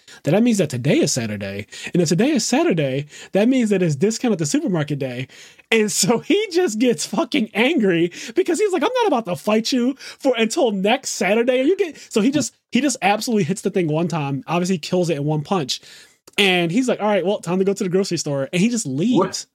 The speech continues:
Speaker 2: what's awesome about that, too, is 'cause at this point, if you haven't really been spoiled on, like, the gimmick of the show,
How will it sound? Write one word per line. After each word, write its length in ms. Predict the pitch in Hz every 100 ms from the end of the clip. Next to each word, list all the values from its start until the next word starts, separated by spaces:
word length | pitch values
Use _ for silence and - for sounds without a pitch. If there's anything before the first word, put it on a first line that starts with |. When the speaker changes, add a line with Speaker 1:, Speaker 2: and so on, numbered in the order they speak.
| _ _ _
Speaker 2:
what's 240 | - 165 - -
awesome 340 | 151 180 208
about 320 | 180 156 147
that, 240 | 135 131 127
too, 320 | 120 123 165 - - -
is 100 | 127
'cause 140 | 143
at 140 | 151 -
this 180 | 180 -
point, 420 | - 160 139 123
if 160 | - -
you 300 | 120 156 160
haven't 380 | 147 143 139 120
really 280 | 117 131 127
been 160 | 107
spoiled 560 | - - 117 120 123 107
on, 180 | 101 98
like, 200 | 90 -
the 80 | 90
gimmick 420 | 80 110 117 110
of 60 | 98
the 80 |
show, 480 | 98 - 101 113 147